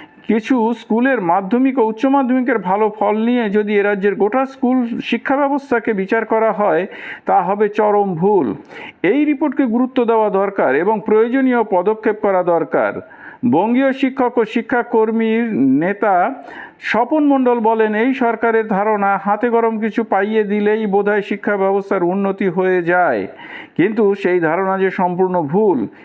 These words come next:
কেন্দ্রীয় রিপোর্টই তার প্রমাণ। রাজ্যে বিষয়টা দেখুক।"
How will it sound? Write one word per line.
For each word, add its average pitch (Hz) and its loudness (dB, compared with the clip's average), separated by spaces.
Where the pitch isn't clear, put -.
কেন্দ্রীয় 190 2
রিপোর্টই 196 0
তার 175 0
প্রমাণ। 135 0
রাজ্যে 180 2
বিষয়টা 165 -2
দেখুক।" 135 -2